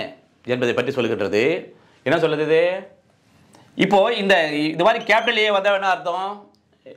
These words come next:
இன்சர்டட்னு அர்த்தம். அந்த சட்டம் வருகின்ற போது ஆயிரத்தி தொள்ளாயிரத்தி ஐம்பத்தி ஐந்தில் இல்லை. அப்ப எப்பொழுது இது இன்சர்டட் புகுத்தப்பட்டது என்று சொன்னால், ட்வென்டி செவன் ஃபைவ் நைன்டீன் செவன்டி சிக்ஸ். இந்த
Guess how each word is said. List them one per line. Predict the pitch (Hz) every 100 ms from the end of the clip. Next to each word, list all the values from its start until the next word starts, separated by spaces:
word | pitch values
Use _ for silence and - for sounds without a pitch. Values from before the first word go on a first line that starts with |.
| 202
இன்சர்டட்னு | 208 208 190 190 180
அர்த்தம். | 147 123 113 - _ _ 147
அந்த | 151 160
சட்டம் | 160 190
வருகின்ற | 170 160 151 151
போது | 156 147
ஆயிரத்தி | 160
தொள்ளாயிரத்தி | 151 147
ஐம்பத்தி | 143 135 139
ஐந்தில் | 135 180 143
இல்லை. | 151 123 -
அப்ப | 113 135 156
எப்பொழுது | 208 294 302 254
இது | 202 139 - - _ 170 151
இன்சர்டட் | 156 165 - 147 139 160
புகுத்தப்பட்டது | 180 190 147 135 127
என்று | 120 113
சொன்னால், | 113 123 131 120 92 - _ _ _ _ _ _ _ _ _ _ _ -
ட்வென்டி | 175 196 202 226 220 - - - -
செவன் | 180 202 226 269 - - - -
ஃபைவ் | 165 190 226 233
நைன்டீன் | 156 156 170 156
செவன்டி | 151 135 151
சிக்ஸ். | - 127 - _
இந்த | 110